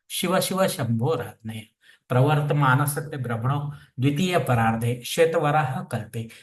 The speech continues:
वैवस्वत मन्वंतरे कलियुगे प्रथम पादे जम्बूद्वीपे भरतवर्षे भरतखंडे मेरो दक्षिण दिग्भागे महाराष्ट्र देशे व्यावहारिक चांद्रमाने शालिवान शके एकोणावीसशे शेहेचाळीस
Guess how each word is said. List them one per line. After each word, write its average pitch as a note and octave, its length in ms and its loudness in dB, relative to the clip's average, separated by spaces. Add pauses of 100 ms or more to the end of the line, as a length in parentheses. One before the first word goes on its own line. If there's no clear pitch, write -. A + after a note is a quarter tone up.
(120)
वैवस्वत D#3 640 4
मन्वंतरे A2+ 560 -2
कलियुगे C#3+ 560 -2
प्रथम C3 480 -4
पादे A2+ 260 -4 (100)
जम्बूद्वीपे C#3 540 0
भरतवर्षे B2+ 680 -4
भरतखंडे B2 600 0 (420)
मेरो D3 460 4
दक्षिण C#3+ 440 -4
दिग्भागे A2+ 480 -4
महाराष्ट्र B2 600 2
देशे C3+ 380 -4 (320)
व्यावहारिक C3 560 6
चांद्रमाने A2+ 680 -2
शालिवान C3+ 520 2
शके B2+ 320 -4
एकोणावीसशे B2+ 680 -2
शेहेचाळीस A2+ 600 -6